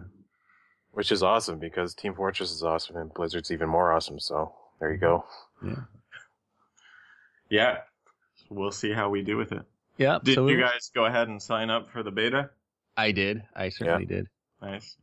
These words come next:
Speaker 3: Yeah, I haven't had a chance to. This is the first time I've been on the computer. Just the days have been pretty packed, so I haven't
Speaker 2: Just
Speaker 3: been able to get on there yet, but I'm planning to.
Speaker 2: Yeah, so,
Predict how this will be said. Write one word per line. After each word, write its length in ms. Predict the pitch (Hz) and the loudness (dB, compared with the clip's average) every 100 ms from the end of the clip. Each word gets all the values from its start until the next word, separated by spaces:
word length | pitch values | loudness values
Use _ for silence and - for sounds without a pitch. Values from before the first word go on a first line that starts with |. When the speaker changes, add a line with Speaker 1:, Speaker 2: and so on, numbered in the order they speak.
| - | -4
Speaker 3:
Yeah, 160 | 101 | 2
I 60 | 101 | 4
haven't 360 | 104 110 107 104 | 4 2 -2 -2
had 160 | 110 | -2
a 60 | 98 | -2
chance 440 | - 107 104 - - | -4 -4 -4 -8 -6
to. 220 | 107 98 | -2 -2
This 160 | 98 104 | 0 0
is 60 | |
the 60 | 101 | 0
first 200 | 131 113 | 0 0
time 160 | 127 120 | 2 2
I've 80 | 104 | 2
been 120 | 113 | 2
on 140 | 110 | 2
the 100 | 104 101 | -2 -6
computer. 580 | 101 95 135 107 98 113 | -10 0 4 6 4 0
Just 240 | 107 - | -6 -6
the 220 | 107 110 - - | -2 -2 -4 0
days 240 | 113 110 | 4 4
have 100 | 110 | 4
been 160 | 101 104 | 0 -2
pretty 200 | 113 101 | -2 -2
packed, 340 | 101 104 - - | 2 0 0 -6
so 220 | - - _ - - _ - | -12 -12 _ -20 -20 _ -4
I 60 | |
haven't 160 | 110 107 | -2 -2
Speaker 2:
Just 100 | 107 | -2
Speaker 3:
been 60 | 107 | -4
able 60 | 101 | -2
to 60 | |
get 120 | 107 | 0
on 140 | 107 104 | 2 4
there 120 | 101 | 2
yet, 240 | 101 95 - | 2 2 0
but 140 | 69 - | -8 -10
I'm 140 | - 104 | -12 -10
planning 380 | - 98 95 95 | -6 -4 -4 -4
to. 220 | 107 113 - _ _ _ _ | -6 -6 -10 _ _ _ _
Speaker 2:
Yeah, 260 | 104 101 107 | -6 -4 -6
so, 320 | - 110 113 | -4 -4 -4